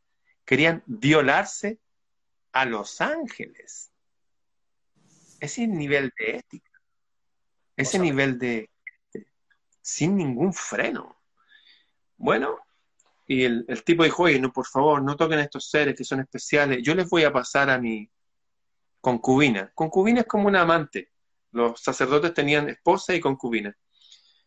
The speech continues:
Speaker 1: Igual que los reyes. De hecho, habían reyes que tenían <laughs> cientos de... Los más sabios tenían cientos de esposas. Y les pasó a su concubina.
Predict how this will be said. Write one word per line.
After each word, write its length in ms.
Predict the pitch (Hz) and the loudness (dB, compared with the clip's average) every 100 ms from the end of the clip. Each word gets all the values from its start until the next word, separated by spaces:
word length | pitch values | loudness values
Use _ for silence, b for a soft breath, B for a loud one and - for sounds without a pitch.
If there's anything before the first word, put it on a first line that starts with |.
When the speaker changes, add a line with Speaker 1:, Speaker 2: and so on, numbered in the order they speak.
| _ 127 | _ 2
Speaker 1:
Igual 160 | 165 | 2
que 80 | 170 | 4
los 140 | 156 127 | 2 2
reyes. 320 | 202 95 - _ | 0 -2 -8 _
De 100 | 113 | -4
hecho, 140 | 110 113 | 0 2
habían 180 | 110 107 | 2 4
reyes 180 | 113 107 | 2 2
que 60 | |
tenían 320 | 101 104 98 95 - | 0 0 -2 -4 -6
<laughs> 220 | - 131 - | -2 -2 -2
cientos 560 | - 185 254 - - | 0 2 2 -2 -10
de... 140 | - - _ _ _ _ _ _ | -16 -20 _ _ _ _ _ _
Los 140 | 107 113 | -6 0
más 220 | 156 165 | 0 2
sabios 260 | 170 170 | 2 2
tenían 260 | 139 135 120 | 2 0 0
cientos 440 | - 170 226 104 | -2 -2 -2 -8
de 60 | 98 | -18
esposas. 340 | - - - _ _ b b b b _ | -20 -20 -20 _ _ b b b b _
Y 100 | 113 | -4
les 100 | 131 | -2
pasó 220 | 139 135 | 0 0
a 40 | 202 | 2
su 120 | 202 | 2
concubina. 640 | 185 160 135 180 165 151 | 2 2 0 0 -2 -6